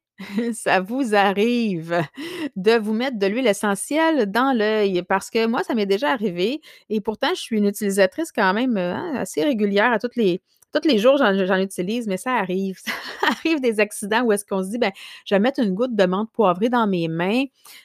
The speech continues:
je vais respirer ma menthe poivrée pour me réveiller l'après-midi, ça me donne de l'énergie. »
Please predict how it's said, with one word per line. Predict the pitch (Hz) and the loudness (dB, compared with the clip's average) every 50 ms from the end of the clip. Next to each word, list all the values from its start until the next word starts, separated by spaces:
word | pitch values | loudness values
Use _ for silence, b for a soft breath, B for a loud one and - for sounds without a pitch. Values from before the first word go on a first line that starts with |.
| B B | B B
je | 190 180 | 2 4
vais | 165 | 4
respirer | 165 220 262 254 - - - 220 196 226 262 | 4 4 2 0 0 -2 0 2 4 4 4
ma | 247 233 190 | 4 4 2
menthe | 185 185 185 190 - | 2 2 0 -2 0
poivrée | - 185 170 175 208 254 | 2 2 2 4 2 0
pour | - 233 196 | 2 0 2
me | 190 170 165 | 2 2 2
réveiller | 160 208 226 202 196 185 170 190 226 240 | 2 2 2 4 2 0 0 0 -2 0
l'après-midi, | 226 190 - - - 190 175 165 165 170 208 226 | 0 0 -2 -2 -6 -4 -4 -4 -4 -6 -8 -8
ça | - 214 175 | -4 -4 -4
me | 165 165 | -4 -2
donne | 180 196 220 220 185 170 | -2 0 0 0 -2 -2
de | 170 175 | 0 0
l'énergie. » | 180 180 180 165 160 165 160 - 202 247 302 | 0 0 2 0 -2 -4 -4 -4 -2 -2 -2